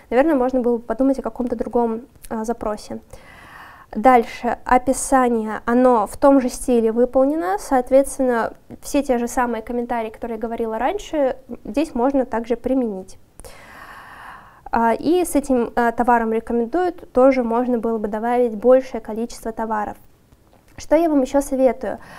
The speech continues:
Обязательно посмотрите, а, как, а, подобные сумки, а, к-,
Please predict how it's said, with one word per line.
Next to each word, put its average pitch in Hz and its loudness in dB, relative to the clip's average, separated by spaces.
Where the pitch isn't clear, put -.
Обязательно 285 2
посмотрите, 262 -2
а, 233 0
как, 262 0
а, 226 0
подобные 240 4
сумки, 294 -2
а, 233 -2
к-, - -6